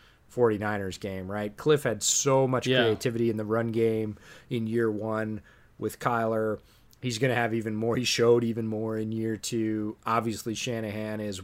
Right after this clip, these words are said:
Speaker 1: well respected and sort of a tier above most N F L play callers if you ask N F L coaches. Um,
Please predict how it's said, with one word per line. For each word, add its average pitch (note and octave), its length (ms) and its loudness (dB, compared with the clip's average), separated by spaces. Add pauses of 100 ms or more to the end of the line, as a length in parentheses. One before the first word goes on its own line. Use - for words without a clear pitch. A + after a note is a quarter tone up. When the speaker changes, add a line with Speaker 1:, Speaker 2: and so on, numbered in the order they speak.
Speaker 1:
well A#2 260 2
respected G#2+ 680 -2
and F#2+ 200 -6
sort G#2 240 -4
of F#2 80 -6
a F2+ 60 -8
tier A2 260 -4
above F#2+ 320 -2
most G#2 460 -2
N G#2 80 -6
F G2 100 -10
L G#2 140 -4
play G#2 240 -6
callers G2 440 -8
if F2+ 140 -14
you F#2+ 140 -8
ask F2+ 260 -8
N G2 80 -8
F F#2 140 -12
L F#2 120 -8
coaches. A2 560 -4 (480)
Um, F#2+ 220 -8